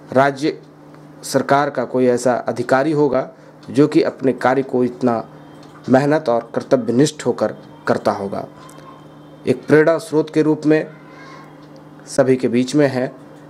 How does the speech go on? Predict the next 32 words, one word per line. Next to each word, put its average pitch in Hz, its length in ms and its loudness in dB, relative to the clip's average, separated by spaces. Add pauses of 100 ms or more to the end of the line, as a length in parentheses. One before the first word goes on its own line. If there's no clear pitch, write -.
(280)
एनके 131 260 2
लाल 139 240 0 (180)
जो 123 180 -4
देर 156 300 2
रात 135 400 -2
तक 151 180 -6 (800)
वो 120 60 -4
काम 127 300 0
करते 156 320 -2
हैं, 139 360 -6 (100)
इससे - 260 0
पहले 143 320 2
वे 151 120 0
मधुपुर 131 560 0 (240)
एसडीओ 139 540 2 (360)
सह 135 80 4
नगर 131 200 2
परिषद 131 400 -2
के 131 100 -2
कार्यपालक 120 600 -2 (760)
पदाधिकारी 131 520 2
के 151 140 -2
रूप 147 180 0
में 147 120 2
थे। 147 240 0 (1080)
जो 131 120 2
कार्य 143 300 2
उन्होंने 127 260 -2
मधुपुर 120 400 2
में 143 120 4
कर 139 220 -4 (240)
दिखाया, 135 480 0